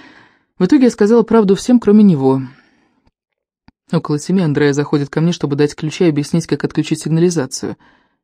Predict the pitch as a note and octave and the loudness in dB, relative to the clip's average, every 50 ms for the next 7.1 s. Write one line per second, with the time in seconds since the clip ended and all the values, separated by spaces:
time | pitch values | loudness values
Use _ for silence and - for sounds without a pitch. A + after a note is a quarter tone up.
0 | _ _ - D#3 C#3 C#3+ D3 - D3 D3 D3+ F3 G#3+ - - D#3 D3+ C#3+ C#3+ - | _ _ -10 -10 -6 -6 -8 -6 -4 -4 -2 -2 -2 -2 -2 -4 -2 -2 -4 -4
1 | D3 C#3 C#3+ C#3+ C#3+ C#3+ D3 - - D3+ D#3 - - F#3+ F3+ C#3+ A2+ - - - | -2 -2 -2 -2 -2 -4 -4 -4 -4 -6 -6 -6 -8 -8 -6 -4 -6 -6 -8 -10
2 | - - F3 - C4 B3 - - D#3+ D3+ D3 D#3+ F3 F3+ E3 - C#3 C3+ D3 D3 | -10 -8 -2 0 2 2 2 0 -2 -2 0 0 0 -2 -2 -4 -6 -4 -4 -2
3 | D#3 E3+ E3+ - - E3+ D3+ C#3+ C3+ C#3 C#3 C3+ C3+ C3 C3 - _ _ _ _ | -2 -2 -4 -2 -2 -2 -2 -2 -2 -2 -2 0 -2 -2 -4 -6 _ _ _ _
4 | _ _ _ _ - - - D3 - F3+ E3+ D3 C#3 - C#3+ C3+ C#3+ C3+ C3+ C#3+ | _ _ _ _ -20 -12 -12 -6 -4 -2 -2 -2 -2 -4 -4 -4 -4 -4 -4 -4
5 | C#3 C#3+ C#3+ C#3+ C3 C#3+ C#3 C#3+ C#3 C#3 D3 F3+ F#3 E3 - - - C#3 C3 - | -2 -2 -2 -2 -2 -2 -2 -2 -2 -2 -2 -2 -4 -4 -4 -4 -4 -4 -4 -6
6 | - - C3+ - D3 C#3+ C#3 C#3+ C#3+ D3 D#3 D#3 E3 E3 - - D3 A#2 A2 _ | -8 -8 -4 -2 -2 0 0 -2 -2 -4 -4 -4 -6 -8 -8 -10 -12 -12 -12 _
7 | - | -18